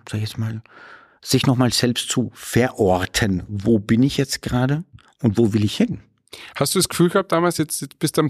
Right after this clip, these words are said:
Speaker 2: Zenit, weil dieser Cannes-Löwe d-, das ultimative Ziel war und dann so, ja, okay.
Speaker 1: Also es, es, es war, es ist tatsächlich auch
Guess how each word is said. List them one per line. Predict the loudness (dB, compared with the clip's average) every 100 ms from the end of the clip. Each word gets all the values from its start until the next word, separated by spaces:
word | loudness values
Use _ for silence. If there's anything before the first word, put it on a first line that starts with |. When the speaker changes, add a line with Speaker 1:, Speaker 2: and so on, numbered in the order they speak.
| -2
Speaker 2:
Zenit, | 0 4 4 2 -2 -10 _ 0
weil | 0
dieser | 2 0 0 0 -2
Cannes-Löwe | -2 0 2 2 2 4 4 4 4 4 0
d-, | -10 -8 0
das | 2 2 -4 0
ultimative | 0 2 2 0 0 -2
Ziel | -2 -2 0
war | 2 2
und | 2
dann | 0
so, | 0 0
ja, | 0
okay. | 0 -4 -2
Speaker 1:
Also | 0 0
es, | -2
es, | -2 -4
es | -2 -4
war, | -2
es | -4 -2
ist | -2
tatsächlich | -2 -2 0
auch | -2 -4